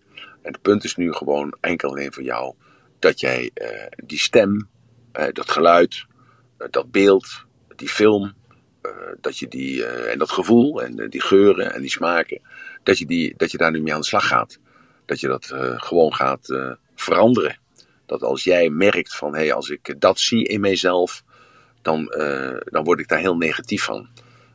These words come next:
Eh, als ik dat zie in mijzelf, word ik heel vrolijk van. Als ik dat hoor met die tonatie,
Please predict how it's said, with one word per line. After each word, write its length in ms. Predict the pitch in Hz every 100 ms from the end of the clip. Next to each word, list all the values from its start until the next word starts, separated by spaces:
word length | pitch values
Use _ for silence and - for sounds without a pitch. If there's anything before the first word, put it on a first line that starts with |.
| -
Eh, 160 | 69
als 180 | - 82
ik 100 | 78 -
dat 260 | 95 - -
zie 340 | - 101 113
in 160 | 95 85
mijzelf, 440 | 82 82 78 78
word 220 | - 82
ik 80 | -
heel 160 | 78 73
vrolijk 340 | 90 92 76
van. 220 | - 50 _ _ - - _
Als 140 | - 76
ik 100 | -
dat 200 | - 104
hoor 460 | - 87 90 107 -
met 340 | - 71 - 67
die 180 | 92
tonatie, 640 | - 82 78 82 - 87 -